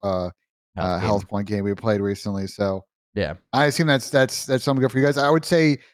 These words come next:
Speaker 1: not gonna let you answer that question 'cause you got annoyed at me, but let me actually ask you a question I think you'll give a real answer to, which is I know the Draws didn't play, he didn't drop a one two this weekend, but you guys went two and oh. You, do you think there's any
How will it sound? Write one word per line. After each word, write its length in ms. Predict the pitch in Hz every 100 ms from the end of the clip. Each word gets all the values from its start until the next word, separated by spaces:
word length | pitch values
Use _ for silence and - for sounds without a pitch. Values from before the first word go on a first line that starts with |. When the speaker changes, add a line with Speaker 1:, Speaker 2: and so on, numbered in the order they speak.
| _ -
Speaker 1:
not 260 | 170 196
gonna 120 | 220
let 60 | 185
you 100 | 165
answer 180 | 160 147
that 60 |
question 300 | 127 127 131 135
'cause 80 |
you 80 | 117
got 100 | 120
annoyed 220 | 110 110
at 60 | 107
me, 80 | 110
but 160 | 120
let 100 | 127
me 100 | 175
actually 360 | 190 170 170 170
ask 180 | 143 147
you 80 | 135
a 20 |
question 280 | 135 127 120
I 40 |
think 140 | 120
you'll 100 | 117
give 140 | 120 113
a 60 |
real 260 | 107 123 131
answer 300 | 107 98 104
to, 300 | 95 101 110 - _ _ _ -
which 160 | 139
is 80 | 156
I 120 | 165
know 320 | 165 175 180
the 480 | 156 160 156 147 143 -
Draws 460 | 127 131 143 143 117
didn't 340 | 135 131 131
play, 720 | - - 127 123 123 120 110 - _ _ _ _ _ _ _ _ _
he 60 | 196
didn't 120 | 202
drop 240 | 165 175 151
a 40 |
one 280 | 143 151 143
two 240 | - 165
this 180 | 135 110
weekend, 320 | 110 107 117
but 60 | 120
you 60 |
guys 140 | 117 113
went 200 | 117 110
two 180 | 123 117
and 80 |
oh. 220 | 117 110 104
You, 200 | 131 147
do 100 | 151
you 40 |
think 160 | 147 151
there's 160 | 147
any 400 | 147 143 131 135